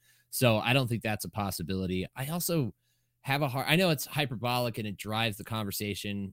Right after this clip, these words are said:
you know, during the season when they're struggling that, "Oh, this could be his last year." It's gonna lead all the talking head shows 'cause it's great debate and everything else. Um, but <sighs> I, if there's anybody in the N F L in the last twenty-five, thirty years who's earned enough goodwill with his accomplishments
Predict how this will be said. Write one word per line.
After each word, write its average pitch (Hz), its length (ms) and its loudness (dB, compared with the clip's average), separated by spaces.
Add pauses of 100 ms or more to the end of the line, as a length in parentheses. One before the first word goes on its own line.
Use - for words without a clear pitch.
you 101 100 -4
know, 95 60 -2
during 101 200 -4
the 92 80 -6
season 98 320 -2
when 95 80 -4
they're 92 100 -6
struggling 95 460 -6
that, 87 200 -4
"Oh, 131 200 -8
this 143 120 -4
could 135 120 -4
be 147 80 -2
his 139 100 -2
last 143 300 -2
year." 135 100 -2
It's 107 120 -4
gonna 113 120 -2
lead 104 180 -2
all 101 100 -2
the - 100 -14
talking 98 320 -6
head 98 180 -4
shows 98 440 -4
'cause 87 180 -8
it's 85 140 -10
great 101 260 -4
debate 95 320 -4
and 92 60 -10
everything 90 260 -8
else. 87 300 -6 (420)
Um, 95 400 2 (280)
but 113 260 4 (600)
<sighs> - 300 -8
I, 113 80 -4
if 107 160 -4
there's 107 160 2
anybody 170 260 4
in 127 80 2
the 110 140 2
N 117 100 4
F 110 140 -2
L 90 160 0
in 85 40 -2
the 85 60 -2
last 92 260 -4
twenty-five, 110 460 0
thirty 95 220 -4
years 90 200 -4
who's 95 220 -6
earned 104 220 0
enough 98 240 -4
goodwill 98 340 -2
with 92 120 -4
his 90 120 -6
accomplishments 85 800 -6